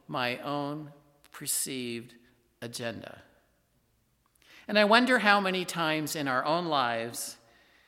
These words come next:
it takes a lot to wake us up, to grab our attention,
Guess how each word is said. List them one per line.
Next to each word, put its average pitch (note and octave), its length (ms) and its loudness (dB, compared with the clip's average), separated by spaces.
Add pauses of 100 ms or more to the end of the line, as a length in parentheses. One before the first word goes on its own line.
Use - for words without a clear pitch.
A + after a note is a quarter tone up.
(200)
it - 140 -8
takes E3 300 0
a D3+ 60 -2
lot D3 400 4
to C#3+ 140 -6
wake D#3 260 -2
us D#3 200 -4
up, G2+ 360 -10 (720)
to E3+ 120 -4
grab D#3+ 500 2
our A#3+ 200 0
attention, B2 760 -6